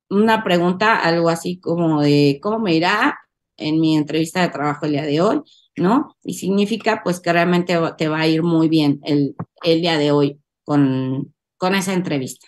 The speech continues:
¿no? Digámoslo así, si eso pasa. Entonces, bueno, ¿cómo vamos a trabajar con el oráculo? Ya les expliqué de dos formas,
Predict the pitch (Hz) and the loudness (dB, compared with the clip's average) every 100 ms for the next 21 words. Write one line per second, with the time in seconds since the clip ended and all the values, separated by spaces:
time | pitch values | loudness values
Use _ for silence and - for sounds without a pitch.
0 | - - 320 160 151 147 143 - - - | -6 -2 0 2 2 0 -2 -10 -16 -20
1 | _ _ - _ _ _ - 190 185 196 | _ _ -20 _ _ _ 0 2 2 -2
2 | - - - - _ _ _ _ _ _ | -6 -10 -12 -20 _ _ _ _ _ _
3 | _ _ _ _ _ _ 202 208 208 202 | _ _ _ _ _ _ 0 0 2 2
4 | 180 170 180 196 156 - 247 294 339 302 | 2 0 2 2 2 2 4 6 6 6
5 | 294 294 - 190 180 196 208 233 208 165 | 4 2 0 0 0 0 -4 -4 -2 0
6 | 175 202 233 233 190 170 160 - - - | 0 -2 0 0 2 0 -2 -6 -12 -8
7 | - 240 190 160 160 - 262 285 320 | 0 2 2 0 -2 2 6 8 6